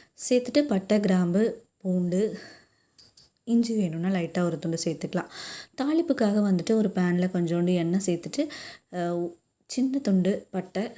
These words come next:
அப்புறமா ஒரு கிராம்பு, ஏலக்காய், பிரியாணி இலை, அது, அ, எல்லாம் சேர்த்து கருவேப்பிலை சேர்த்து விட்டுட்டதுக்கு அப்புறமா வந்துட்டு நம்ம கட் பண்ணி வச்சிருக்கிற கத்திரிக்காய் சேர்த்துக்கலாம். கத்திரிக்காயில வந்துட்டு, அ,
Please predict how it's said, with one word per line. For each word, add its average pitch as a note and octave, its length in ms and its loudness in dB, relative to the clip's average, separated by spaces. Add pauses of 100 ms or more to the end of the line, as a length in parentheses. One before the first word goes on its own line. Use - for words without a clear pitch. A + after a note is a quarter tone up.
(360)
அப்புறமா F#3 400 -4
ஒரு E3+ 140 0
கிராம்பு, E3+ 380 -2
ஏலக்காய், E3 600 -2 (420)
பிரியாணி C4+ 340 2
இலை, G3 340 0
அது, F3+ 280 -6 (120)
அ, F3 40 -6 (340)
எல்லாம் F3+ 220 -4
சேர்த்து F#3 560 -4 (1120)
கருவேப்பிலை C4 420 2
சேர்த்து F3 400 0
விட்டுட்டதுக்கு E3 380 -4
அப்புறமா F#3 500 2
வந்துட்டு F#3 220 0
நம்ம A3 200 4
கட் - 240 2
பண்ணி G#3+ 220 4
வச்சிருக்கிற - 320 0
கத்திரிக்காய் E3 560 0
சேர்த்துக்கலாம். D3+ 440 -4 (380)
கத்திரிக்காயில B3 600 0
வந்துட்டு, B3+ 500 2
அ, F3+ 240 0